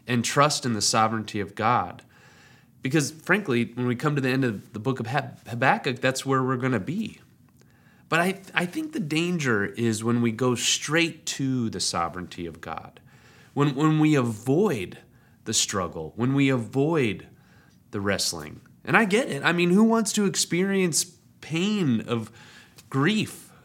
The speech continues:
the heartache of loss? Who wants to wrestle with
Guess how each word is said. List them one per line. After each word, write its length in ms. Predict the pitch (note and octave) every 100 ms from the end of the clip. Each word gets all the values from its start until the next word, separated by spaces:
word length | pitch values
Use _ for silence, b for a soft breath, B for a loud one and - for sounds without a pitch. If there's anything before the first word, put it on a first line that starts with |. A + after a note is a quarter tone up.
| -
the 220 | C3 B2+
heartache 680 | - D3 D#3+ G3 D#3+ A2 G2
of 160 | G#2 G2+
loss? 680 | G2+ D#3 G#3 - - - b b b b b b b
Who 120 | - E3+
wants 340 | G#3+ G#3 -
to 120 | F#3
wrestle 440 | D#3 D3 - F3 B2+
with 340 | A2 G2+ -